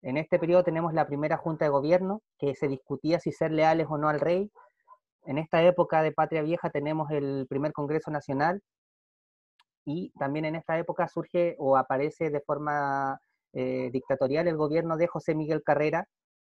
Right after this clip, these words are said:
que ellos querían la independencia de Chile a toda costa. Entre algunas de sus acciones más importantes del gobierno de José Miguel Carrera fue la elaboración de un periódico, la creación de la Biblioteca Nacional,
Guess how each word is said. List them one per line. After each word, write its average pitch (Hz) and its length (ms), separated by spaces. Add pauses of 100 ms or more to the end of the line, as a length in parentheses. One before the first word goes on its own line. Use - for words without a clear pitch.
(100)
que 127 680
ellos 147 240
querían 147 200
la 151 40
independencia 143 560
de 143 80
Chile 143 180
a 135 60
toda 147 220
costa. 143 360 (440)
Entre 139 400
algunas 147 500
de 160 60
sus 156 180
acciones 160 380
más 160 200
importantes 170 600
del 170 140
gobierno 165 320
de - 40
José 175 200
Miguel 160 240
Carrera 175 400
fue 175 280 (380)
la 139 300
elaboración 139 640
de 151 60
un 143 120
periódico, 160 880
la 147 140
creación 147 420
de 156 80
la 147 100
Biblioteca 135 520
Nacional, 156 800